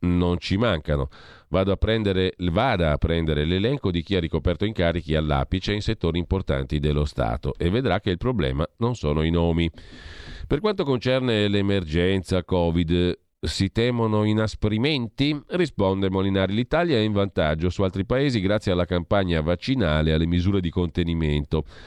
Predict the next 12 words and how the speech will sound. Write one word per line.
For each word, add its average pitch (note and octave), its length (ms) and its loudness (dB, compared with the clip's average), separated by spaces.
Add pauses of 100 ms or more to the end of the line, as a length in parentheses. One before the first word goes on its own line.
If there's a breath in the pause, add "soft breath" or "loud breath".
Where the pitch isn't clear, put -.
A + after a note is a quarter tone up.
(320 loud breath)
Già F#2 240 0
i G2 60 0
tamponi F#2 400 0
all'ingresso F#2 560 0
però F2+ 300 2
hanno E2 160 2
creato G#2+ 380 0
un F#2 100 0
serio F2 300 0
problema D2+ 560 0 (500 loud breath)
agli C3 200 0
operatori F2 760 0